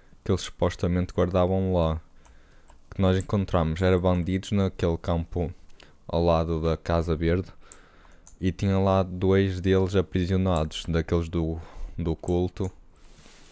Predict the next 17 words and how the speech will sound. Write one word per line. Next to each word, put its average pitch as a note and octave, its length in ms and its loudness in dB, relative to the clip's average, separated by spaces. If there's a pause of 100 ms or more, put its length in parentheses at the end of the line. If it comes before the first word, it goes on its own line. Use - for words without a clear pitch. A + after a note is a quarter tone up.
(360)
E F2 100 -2
eles F2 140 2
deram F2+ 240 4
uma F2+ 180 0
chave G2 680 0 (100)
e F2+ 120 -4
de-, - 180 -12
falaram-me F#2+ 520 2
nisto. G2 640 -4 (1800)
Ah, F2+ 180 -2
e F2+ 120 2
encontramos F#2 600 0
também F2 400 2
uma F2 220 2
bola E2+ 400 2
de E2+ 160 -6
eletricidade E2+ 680 0